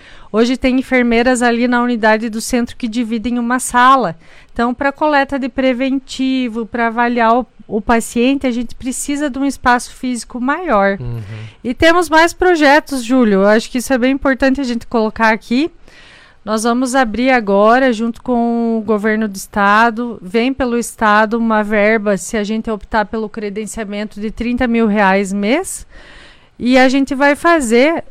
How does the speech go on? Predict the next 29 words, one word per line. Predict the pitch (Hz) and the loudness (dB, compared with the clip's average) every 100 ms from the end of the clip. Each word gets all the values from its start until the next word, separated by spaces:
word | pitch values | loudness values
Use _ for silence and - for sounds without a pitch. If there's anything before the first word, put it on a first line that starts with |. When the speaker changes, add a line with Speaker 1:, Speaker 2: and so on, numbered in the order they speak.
| - | -10
Speaker 1:
o | 226 | -4
projeto | 311 311 262 220 240 262 269 | 2 2 2 2 2 0 -2
agora, | 208 202 220 240 269 | 0 4 4 4 2
daqui | 214 214 214 | 0 -4 -6
pra | 233 226 | -2 -2
frente, | - 202 202 233 277 220 | -2 -2 0 -2 -4 0
dia | 220 | 0
dezessete, | 196 226 233 - 226 240 | 0 -2 -2 0 0 0
o | 254 | -2
doutor | 226 226 214 | -2 0 0
já | 220 226 | 0 0
começa | 285 254 240 - | -2 -2 -2 -4
a | 247 | -6
atender | 226 202 190 226 254 | -6 -4 -2 0 -2
melhor | - 240 285 262 226 254 | 0 0 2 4 4 2
em | 269 | 0
casa. | 254 208 196 180 170 - - - | 2 2 2 -2 -8 -12 -20 -18
Speaker 2:
Hum. | - - | -16 -8
Speaker 1:
Então, | - 220 | -2 -2
todos | - 262 262 | 2 0 2
os | 349 - | -2 0
pacientes | 311 302 285 262 254 | -2 0 0 0 -2
paliativados, | - 240 226 214 - 208 196 202 226 233 226 | -2 0 2 0 -2 -4 0 4 4 2 -4
nós | 214 220 | -4 -2
vamos | 220 220 233 | 0 0 -2
ter | - | -2
uma | 233 233 | 0 0
equipe | 240 - 233 - | -2 -6 -6 -2
específica | 247 311 - - 330 - - 294 - - 302 | 0 0 -2 -4 -4 -4 -4 -2 -4 -4 -2